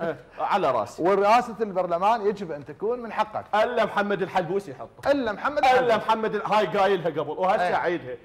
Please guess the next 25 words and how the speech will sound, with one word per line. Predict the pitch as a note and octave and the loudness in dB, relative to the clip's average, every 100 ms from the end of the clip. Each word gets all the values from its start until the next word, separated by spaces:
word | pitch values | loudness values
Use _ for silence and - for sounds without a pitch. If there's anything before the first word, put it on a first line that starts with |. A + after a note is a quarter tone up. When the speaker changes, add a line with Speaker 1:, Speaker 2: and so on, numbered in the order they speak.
| - G3 | -12 -4
Speaker 1:
إذا | G#3+ A3 G#3+ | 0 2 4
مو | A#3 | 0
محمد | A3+ G3 F#3 F3 | 0 -4 -4 -6
الحلبوسي | E3+ D#3+ D3+ D#3 D#3 | -4 -4 -4 -8 -6
يحط | D3 - G3+ | -8 -6 -2
Speaker 2:
إيه. | F3 | -2
Speaker 1:
رئيس | G3+ G#3+ | -4 -8
البرلمان، | F#3 G#3+ G3 G#3+ B3+ - - - | -4 -4 -2 0 0 -2 -10 -4
فهذا | G3+ G#3 F3+ | 0 0 0
ضرب | F#3 G3 D3 | -2 -4 -4
للعملية | D3+ B2 E3+ F3 | -6 -6 -6 -8
السياسية | E3+ E3 C#3 C#3 D#3 | -10 -8 -10 -10 -14
السنية | - C#3+ F3 | -14 -16 -16
بالكامل. | C3 G#2 G2+ A2+ - | -16 -18 -18 -18 -4
Speaker 2:
آه، | E3 F#3+ | 2 4
يعني | G3+ | 4
Speaker 1:
ليش؟ | A#3 | 4
Speaker 2:
إلا | B3+ B3+ | 2 -2
محمد | G#3+ A#3 | 0 2
Speaker 1:
وفق | A#3 G3 | 2 2
Speaker 2:
الحلبوسي. | E3+ G#3+ | 2 0
Speaker 1:
أرقام، | G#3 - A3+ G#3+ E3 - - - | 0 0 2 2 0 -6 -14 -6
Speaker 2:
إيه. | E3 | -4
Speaker 1:
وفق | G3 A3 - | -4 -6 -6
استحقاق. | F#3 - A3 - G#3+ G3 - | -10 -6 -6 -2 0 0 -2